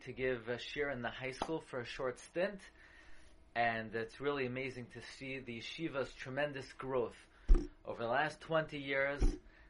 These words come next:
uh, their impact on their community through the tremendous chinuch that they've given to generations of students, the impact they've had on the adults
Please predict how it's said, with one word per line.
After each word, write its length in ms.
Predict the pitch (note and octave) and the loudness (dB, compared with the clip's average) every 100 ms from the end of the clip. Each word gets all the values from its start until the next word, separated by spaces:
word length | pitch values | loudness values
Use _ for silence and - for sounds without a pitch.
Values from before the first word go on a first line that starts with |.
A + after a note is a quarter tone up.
| - | -8
uh, 180 | A2 G#2+ | -4 -2
their 180 | A2 B2 | 0 0
impact 560 | E3 E3 D#3+ D#3 D3+ | 0 -2 2 2 4
on 160 | C#3 C3 | 0 0
their 140 | A#2+ | 0
community 720 | A#2 - C3+ D3 D3 D3+ D3+ D#3+ - | -2 -6 -4 0 0 0 -2 -6 -4
through 160 | B2+ | -2
the 320 | A2+ A#2+ A#2 A2+ | 2 2 2 -2
tremendous 500 | - C3 C#3 C#3+ A#2 - | -6 -4 -2 -2 -6 -6
chinuch 260 | D#3 D3+ D3 - | -2 -2 -2 -2
that 160 | B2+ | -4
they've 400 | - A#2+ A#2+ A2+ | -2 0 0 -2
given 300 | - C#3 D3 C#3+ | -4 -4 -4 -6
to 300 | C3+ B2+ A#2+ - - - - - - | -2 0 -2 -6 -18 -20 -20 -20 -4
generations 720 | C3 B2 A#2+ C#3 - C#3 B2 | 0 2 2 2 -2 -6 -4
of 140 | A#2 | -6
students, 500 | - F3 F#3+ G#3 G3 - - - - - - | -2 6 6 6 -2 -8 -16 -20 -20 -20 -12
the 100 | B2 | -4
impact 340 | D3 D#3 D3 - | -4 2 0 2
they've 220 | C3+ C3 | 2 2
had 460 | C3+ C#3 C#3 C3 B2+ - - _ - | 2 2 2 -2 -8 -16 -20 _ -2
on 440 | A#2 A#2 A2+ A2 - - - - | 0 0 -2 -8 -12 -20 -20 -14
the 100 | A2 | -4
adults 480 | C3+ G2 E3 F#3 F#3+ | -2 6 8 8 4